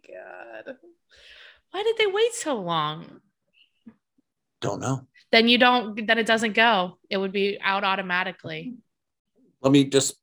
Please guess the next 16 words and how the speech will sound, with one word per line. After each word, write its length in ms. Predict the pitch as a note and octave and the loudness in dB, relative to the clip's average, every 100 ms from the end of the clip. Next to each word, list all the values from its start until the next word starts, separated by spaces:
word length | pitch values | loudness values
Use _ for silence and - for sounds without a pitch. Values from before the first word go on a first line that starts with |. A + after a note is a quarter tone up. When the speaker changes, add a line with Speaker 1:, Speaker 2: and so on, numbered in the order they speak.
| _ | _
Speaker 2:
cut 180 | - C#3 | -2 0
right 160 | B2 B2+ | 2 0
to 100 | A#2 | -2
the 100 | A2 | 2
bottom 280 | A2 A2 G#2 | 4 4 2
line. 320 | G#2+ A2+ A2+ | 0 0 -6
Here's 500 | A2 B2+ D3 C#3+ - | 0 4 4 2 0
what 200 | C3 - - | -2 -2 -12
the 60 | A2 | -8
panel 420 | B2 A2 A2+ G#2+ | -4 0 0 0
decided. 580 | G#2 - G2 F2 C#2+ - _ _ _ _ | -2 -2 -2 -4 -8 -14 _ _ _ _
Speaker 1:
Okay. 260 | F#3 D#3+ D#3 - - C#3 - _ - | 0 0 -2 -10 -6 -6 -6 _ -2
Speaker 2:
Two 460 | - D#3+ F3+ - - | 6 8 6 4 2
alleged, 720 | A2+ G#2 A2+ A#2 A2 - - _ _ _ _ | 2 4 2 2 -2 -8 -10 _ _ _ _
uh, 220 | F#2 F2 - _ | -4 -4 -6 _
issues 600 | C3 - B2+ A#2 A2+ - | 0 2 2 0 0 -6